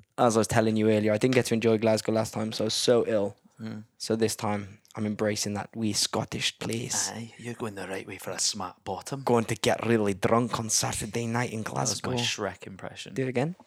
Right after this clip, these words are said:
Speaker 2: You're going the right way for a smart bottom.
Speaker 1: That was good.
Speaker 2: Thanks.
Speaker 1: You're welcome.
Speaker 2: Aye.
Speaker 1: I can't do any.
Speaker 2: Wow.
Speaker 1: Is that your, oh, donkey. Nice.
Speaker 2: Mm.
Speaker 1: Wow. Do your best impression.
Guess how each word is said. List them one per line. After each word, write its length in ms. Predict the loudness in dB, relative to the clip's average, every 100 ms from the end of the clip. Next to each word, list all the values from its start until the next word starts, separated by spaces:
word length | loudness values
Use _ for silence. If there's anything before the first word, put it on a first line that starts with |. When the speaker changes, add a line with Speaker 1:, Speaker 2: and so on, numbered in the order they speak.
| -20 -18 -20 0
Speaker 2:
You're 120 | 0 4
going 180 | 4 4
the 120 | 4
right 220 | 4 2
way 120 | -2
for 140 | 0 2
a 100 | 4
smart 420 | 6 6 4 4
bottom. 440 | 2 4 2 0 -4 _ _ _
Speaker 1:
That 120 | -8
was 100 | -8
good. 200 | -6 -6 -6 _ _ -10
Speaker 2:
Thanks. 340 | -10 -12 -18 _
Speaker 1:
You're 140 | -6 -4
welcome. 340 | -4 -6 -8 -10 _ -18
Speaker 2:
Aye. 100 | -16 -16 -18 -18 -12
Speaker 1:
I 40 | -2
can't 240 | 0 2
do 120 | 2
any. 280 | 0 -2 2
Speaker 2:
Wow. 400 | 6 6 6 -2 -6 -14 -20 -10
Speaker 1:
Is 80 | 4
that 100 | 6
your, 120 | 6 2 -2
oh, 220 | 0 0
donkey. 480 | 2 2 2 -2 -2
Nice. 280 | -2 0 -2
Speaker 2:
Mm. 120 | 4
Speaker 1:
Wow. 260 | 6 6 4 -4 -14 _ 4
Do 100 | 6
your 100 | 6
best 320 | 4 2 0
impression. 500 | -4 -4 -6 -10